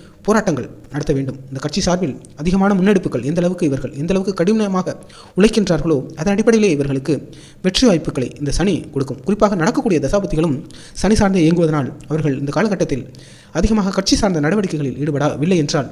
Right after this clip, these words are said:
இதுபோன்ற பிரச்சனைகள் தான் வருவதற்கான சாத்தியக்கூறுகள் உள்ளன. இப்படி பல்வேறு அம்சங்கள் பொருந்திய இந்த கட்சிக்கு அமைப்புகள் சிறப்பாகவே உள்ளன, யோகமாக உள்ளன. குறிப்பாக, சனி வக்கரமாக இருப்பது, சூரியன்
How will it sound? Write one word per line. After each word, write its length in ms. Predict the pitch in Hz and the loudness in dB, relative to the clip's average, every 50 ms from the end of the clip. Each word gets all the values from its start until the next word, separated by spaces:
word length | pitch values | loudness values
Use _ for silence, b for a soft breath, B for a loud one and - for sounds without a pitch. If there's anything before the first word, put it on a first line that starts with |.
| - | -6
இதுபோன்ற 280 | 143 147 147 170 175 170 | -4 -2 -2 -2 -2 -2
பிரச்சனைகள் 400 | - 165 - - 190 175 156 131 | -2 -4 -2 0 0 0 0 0
தான் 180 | 143 156 135 110 - - - | -2 -2 -4 -4 -8 -10 -4
வருவதற்கான 400 | 139 147 151 135 123 123 123 123 | -2 0 0 0 -2 -4 -6 -6
சாத்தியக்கூறுகள் 540 | - 131 147 185 156 - 127 117 117 107 104 | -4 -4 -2 -2 -2 -2 -4 -6 -6 -6 -6
உள்ளன. 220 | 107 101 117 160 - - - - - - - - - - - - B B B B B B B B B B B B | -8 -10 -12 -14 -16 -20 -20 -20 -20 -20 -20 -20 -20 -20 -20 -20 B B B B B B B B B B B B
இப்படி 240 | 208 - 214 196 | 4 4 6 6
பல்வேறு 380 | - 185 196 226 247 240 180 127 - - - - - - - - | 6 6 6 6 6 6 4 4 0 -4 -12 -18 -20 -20 -20 -10
அம்சங்கள் 360 | - 165 196 - 240 220 208 185 | -6 -2 0 4 4 4 4 4
பொருந்திய 520 | 180 165 165 147 131 - - - - - - - - - - - - b b b b b b b b b b 180 | 2 2 2 2 0 0 -2 -8 -16 -20 -20 -20 -20 -20 -20 -20 -20 b b b b b b b b b b 0
இந்த 100 | 170 - | 2 2
கட்சிக்கு 420 | 175 170 175 - 220 - - 139 131 - - - | 2 2 2 0 -2 0 -2 -2 -2 -4 -8 -4
அமைப்புகள் 460 | - 180 262 294 294 269 - 143 113 | 0 2 4 4 4 2 0 0 0
சிறப்பாகவே 480 | - - - 233 233 254 214 226 220 196 | -2 -2 -2 0 2 2 2 4 2 2
உள்ளன, 180 | 156 135 135 | 2 2 2
யோகமாக 360 | 139 160 202 - 214 196 - 180 | 2 2 2 2 2 0 0 -2
உள்ளன. 180 | 131 117 120 - - - - - | -2 -4 -6 -8 -12 -18 -10 -4
குறிப்பாக, 340 | - 180 208 - 247 226 254 | -4 -2 0 0 0 0 0
சனி 240 | 254 - 180 226 247 - - - - - - | 0 2 2 2 0 0 -4 -14 -16 -12 -10
வக்கரமாக 360 | 156 147 - 180 175 156 151 | -6 -2 -2 0 0 0 -2
இருப்பது, 240 | 139 139 175 240 233 | -2 -2 -4 -4 -2
சூரியன் 380 | - - 277 294 247 180 147 | 2 2 4 4 4 2 0